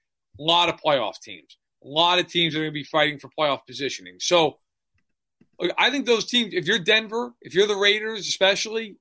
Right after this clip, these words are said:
you need to get out in front of Kansas City. You need to be out in front by a couple of games going into November. If you're not, you're done. You're not gonna beat that team out. Um, but I,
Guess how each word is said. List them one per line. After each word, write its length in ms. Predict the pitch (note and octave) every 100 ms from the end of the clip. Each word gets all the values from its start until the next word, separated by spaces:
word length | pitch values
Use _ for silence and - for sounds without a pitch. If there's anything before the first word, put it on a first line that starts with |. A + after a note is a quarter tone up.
| -
you 180 | D#3 A#3+
need 160 | A#3+
to 80 | F#3+
get 200 | F3+ F3 -
out 220 | F3+ E3
in 80 | C#3+
front 440 | - - F3 E3+
of 140 | - -
Kansas 360 | D3+ C3 -
City. 300 | - A2 F2+ _
You 220 | C#3+ A3+
need 160 | B3+ F#3+
to 60 | F3
be 200 | F3+ E3+
out 220 | F3+ D3
in 80 | C3+
front 440 | - F3 F#3+ -
by 140 | D#3
a 80 | C#3
couple 380 | - D#3 - D3
of 80 | C3+
games 320 | C3 A#2+ A#2+
going 240 | D#3 D3
into 160 | C3+ C3
November. 480 | B2 A2+ B2+ A2 - -
If 160 | C#3+
you're 300 | C#3 A3+ C#4
not, 560 | G3+ D3 C#3+ D3 E3+ G3 - - _ _ _ _ -
you're 280 | D#3+ G3+ D3+ -
done. 240 | D#3 D3+ G#2+ _ _ _ _
You're 180 | D3 F3+
not 300 | F3 E3+ F3+ -
gonna 160 | D#3+ D3
beat 220 | C#3+ C3+
that 260 | D3+ B2+ -
team 280 | C#3+ B2+ B2
out. 100 | F2+ - _ _ _ _ _ D#3
Um, 480 | D3+ C#3 A#2+ G2+ _ _ _ _ _ _
but 120 | D#3
I, 60 | A3+